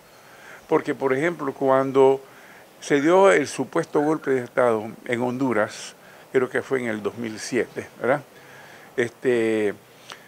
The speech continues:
convocaron a la oea para suspender a Honduras, el gobierno que quedó.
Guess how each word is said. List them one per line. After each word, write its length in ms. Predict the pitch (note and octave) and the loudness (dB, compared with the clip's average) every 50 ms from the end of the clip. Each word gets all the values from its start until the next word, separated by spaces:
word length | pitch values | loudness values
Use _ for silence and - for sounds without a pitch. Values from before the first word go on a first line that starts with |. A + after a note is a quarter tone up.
| - - - - - - - - - _ _ _ _ _ - | -20 -20 -20 -20 -20 -20 -20 -20 -20 _ _ _ _ _ -4
convocaron 640 | - D#3 D3 D3 C#3 C#3+ - - C3+ D#3 F#3 F#3 F3+ | -2 -2 0 0 -4 -6 -4 -2 0 0 0 0 -2
a 80 | F3 | -2
la 100 | E3 D#3 | -2 0
oea 300 | C3+ C3 C#3 D#3+ F3 E3+ | 0 0 0 0 -2 -2
para 300 | D#3+ D3+ C#3 B2 A#2 A2 | -2 -2 -2 -2 -4 -6
suspender 640 | - - - B2+ - - - A#2 G2+ G#2+ C3 F3 F3 | -10 -10 -10 -10 -8 -6 -6 -4 -2 0 0 0 0
a 60 | C3+ | 0
Honduras, 440 | A2+ A2 A2 G#2+ A2+ A2 G2+ G2+ G#2 G#2+ | -2 -4 -4 -6 -6 -4 -4 -6 -6 -6
el 100 | G#2+ G#2+ | -6 -6
gobierno 340 | A2 G#2 A2+ B2 C3+ D3 | -4 -4 -2 -2 -2 -4
que 140 | C#3 D3 B2 | -4 -8 -8
quedó. 320 | G#2 A#2+ C3+ F3 G3+ G3 | -2 0 0 0 0 -2